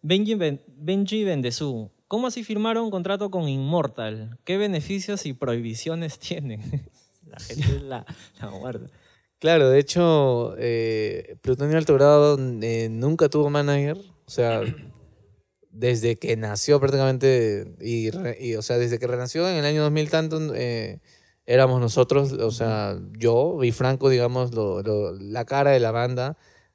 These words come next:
Speaker 2: con el que, digamos, tenían que hablar, eh, "Oye, tal toca", era como que con nosotros.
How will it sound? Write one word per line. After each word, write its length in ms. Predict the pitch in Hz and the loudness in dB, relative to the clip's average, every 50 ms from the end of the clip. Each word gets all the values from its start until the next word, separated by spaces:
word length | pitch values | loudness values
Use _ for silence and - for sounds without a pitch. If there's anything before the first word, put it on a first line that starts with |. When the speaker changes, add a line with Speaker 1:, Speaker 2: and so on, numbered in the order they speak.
| _ _ _ | _ _ _
Speaker 2:
con 180 | - 120 117 117 | -2 0 0 0
el 120 | 117 110 | 0 0
que, 360 | 110 120 110 107 107 107 107 | 0 2 4 4 4 2 2
digamos, 400 | 107 117 113 113 117 123 120 110 | 0 0 0 0 0 -2 -4 -2
tenían 260 | - 123 117 123 123 | -2 0 0 2 4
que 80 | 117 127 | 4 4
hablar, 340 | 123 123 123 120 120 123 123 | 4 4 4 4 4 4 4
eh, 180 | 120 113 107 - | 4 2 2 0
"Oye, 320 | - 135 156 156 143 131 120 | 0 2 2 2 2 0 0
tal 160 | 113 131 131 | -2 -2 -2
toca", 400 | 143 135 151 151 147 147 143 131 110 | -2 -6 -4 -6 -6 -6 -6 -8 -6
era 240 | - 131 127 127 127 | -6 -4 -4 -4 -6
como 160 | 123 120 120 | -6 -8 -8
que 60 | 110 - | -8 -6
con 160 | 113 110 110 | -6 -6 -6
nosotros. 680 | 110 107 - 123 - 131 151 175 - - - - - | -6 -2 -2 -2 -2 -2 -6 -6 -8 -12 -18 -20 -20